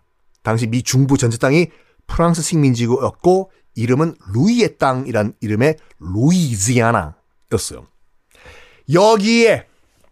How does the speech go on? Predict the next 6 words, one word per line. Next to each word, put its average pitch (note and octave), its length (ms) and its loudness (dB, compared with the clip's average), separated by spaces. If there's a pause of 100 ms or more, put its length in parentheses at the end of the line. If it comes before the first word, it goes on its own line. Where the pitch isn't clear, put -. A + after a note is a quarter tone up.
(960)
금광이 B2+ 800 -2
터졌다, - 500 -12
발견됐다라고 F#2+ 720 -6 (220)
뻥을 G#3+ 420 2
친 - 240 -4
거예요, E2 300 -8